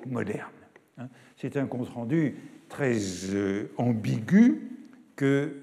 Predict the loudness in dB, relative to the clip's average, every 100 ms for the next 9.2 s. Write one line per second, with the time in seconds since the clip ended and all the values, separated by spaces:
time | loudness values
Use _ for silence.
0 | -16 -12 -8 -2 0 0 0 0 0 -4
1 | -16 -20 _ _ _ _ _ _ _ -12
2 | -6 0 2 2 0 -6 -16 -20 -20 -20
3 | _ -12 -2 -2 -2 -6 -20 -8 -4 -2
4 | 0 0 -2 -2 0 2 2 -2 -14 -20
5 | -20 -20 -10 -4 2 4 6 6 6 2
6 | 2 2 2 4 0 -6 -16 -20 -20 _
7 | _ _ _ -4 2 4 4 4 4 4
8 | 2 4 4 4 2 2 0 2 2 4
9 | 2